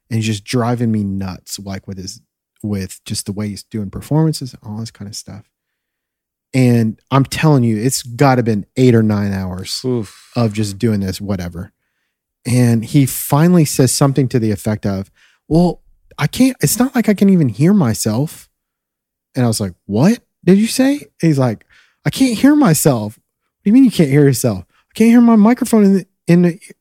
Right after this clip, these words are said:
Speaker 1: in, in, in my headphones." And I was like, "Sh-, shut up." And I, like, walk in the
Speaker 2: You
Speaker 1: room.
Speaker 2: said, "Shut up"?
Speaker 1: I was like, "No," well, I was like, "Shut up, you're lying."
Speaker 2: Oh.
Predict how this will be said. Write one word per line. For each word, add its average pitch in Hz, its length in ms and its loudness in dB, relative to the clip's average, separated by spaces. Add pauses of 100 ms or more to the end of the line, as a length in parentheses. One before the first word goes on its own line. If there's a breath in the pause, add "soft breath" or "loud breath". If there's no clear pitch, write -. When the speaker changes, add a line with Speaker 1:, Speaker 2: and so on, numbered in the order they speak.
(220)
Speaker 1:
in, 165 360 0
in, 165 480 -2
in 160 160 -2
my 156 240 0
headphones." 151 840 -2 (580)
And 127 100 -4
I - 40 0
was 113 100 -2
like, 101 220 -4 (340)
"Sh-, - 180 -14 (140)
shut 110 300 -2
up." 90 260 -10 (600)
And 127 80 -2
I, 120 80 -2
like, 123 240 -2
walk 117 380 -4
in 170 80 -2
the 156 100 0
Speaker 2:
You 123 80 0
Speaker 1:
room. 120 80 -2
Speaker 2:
said, 120 240 2
"Shut 104 280 -4
up"? 113 260 -4 (100)
Speaker 1:
I 139 40 -2
was 135 100 2
like, 107 280 0
"No," 151 280 0
well, 156 220 6
I 131 120 4
was 123 100 2
like, 107 160 -2
"Shut 127 160 -4
up, 95 100 -8
you're 113 120 -4
lying." 95 360 -6 (100)
Speaker 2:
Oh. 85 240 -10